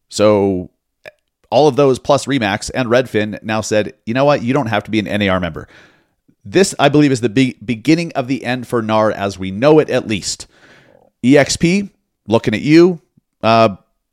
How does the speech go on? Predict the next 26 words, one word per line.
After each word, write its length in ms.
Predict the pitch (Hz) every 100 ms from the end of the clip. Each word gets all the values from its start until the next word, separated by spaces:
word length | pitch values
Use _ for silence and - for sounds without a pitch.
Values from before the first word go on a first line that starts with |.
| _ _ _
w-, 140 | 113 -
are 120 | 113
we 100 | 131
next? 460 | 123 131 - - -
Maybe? 300 | 123 156 196 196 _ -
Like, 180 | - - _ _ -
just, 280 | - -
just 180 | - 98
waiting 180 | 135 156
on 100 | 165
you. 220 | 196 156 - _ _ -
You 60 | 117
know, 120 | 135 _
we're 120 | 117 127
on 120 | 156
the 60 |
clock 280 | 151 151 143
here, 260 | 127 113 110
E 140 | - 110
X 140 | -
P. 260 | 104 110 - _
Anytime 380 | - 120 131 123
now. 220 | 107 104 _ _ - _ _ _ _
Jump 200 | 107 107
on 80 | 113
board. 280 | 117 110